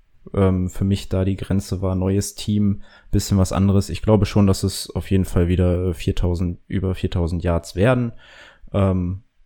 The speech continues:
und dann mal schauen. Ich denke, du kriegst ihn relativ spät für das Right Receiver Core. Äh, so ein gutes Right Receiver Core finden wir bei den unteren Quarterbacks eher nicht mehr.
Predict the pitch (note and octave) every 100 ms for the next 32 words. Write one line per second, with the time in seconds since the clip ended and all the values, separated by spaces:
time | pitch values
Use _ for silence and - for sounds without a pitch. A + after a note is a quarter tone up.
0 | - F#2 E2+ E2+ F2+ F#2+ E3+ G#2 G#2+ -
1 | B2+ F2+ F2+ _ _ _ - - - -
2 | _ - - F#2+ F#2 G2 - F#2+ F#2+ F#2+
3 | - F#2+ - G2+ - G2 F#2+ - - -
4 | _ - - F#2+ F#2+ G#2+ - G2 G2 -
5 | - G2 G2+ - F2+ F2+ G2 F#2+ F#2+ -
6 | G2 F2 F2 F2+ G2 G2 F#2 G2 F2+ G2
7 | G2 F#2+ F#2 F2 F2+ F2+ F2+ A#2 - -
8 | G#2+ - G2 - F#2 F#2 F2 - - F2+
9 | F#2+ - E2 F2+